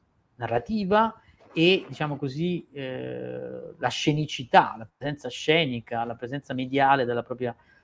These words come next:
figura, della propria mitologia. Ehm, è, è molto diversa, e per Busi quello che conta è la letteratura. Lui ha sottolineato spesso che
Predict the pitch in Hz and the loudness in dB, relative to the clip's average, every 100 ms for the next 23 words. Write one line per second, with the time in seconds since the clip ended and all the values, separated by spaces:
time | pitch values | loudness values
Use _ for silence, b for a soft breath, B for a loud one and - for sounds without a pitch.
0 | _ - 120 131 151 123 123 117 120 123 | _ -12 -4 4 6 6 4 0 -4 -4
1 | 120 123 117 117 110 110 113 _ B B | -4 -2 -4 -6 -8 -8 -10 _ B B
2 | B _ - 131 135 135 _ _ _ _ | B _ -10 -10 -10 -14 _ _ _ _
3 | - - 165 233 247 240 226 220 - 190 | -12 -2 8 10 10 10 12 12 8 6
4 | - 190 180 175 202 220 151 135 135 147 | 8 8 8 2 4 6 10 10 10 10
5 | 185 135 113 104 107 104 151 113 101 - | 10 10 8 2 -2 -4 -4 -6 -8 -16
6 | _ _ _ _ _ - 160 117 - - | _ _ _ _ _ -4 0 0 -2 -8
7 | 123 147 147 - 185 _ 165 - 135 113 | -6 0 2 0 -4 _ -4 -2 -2 0
8 | 131 | -2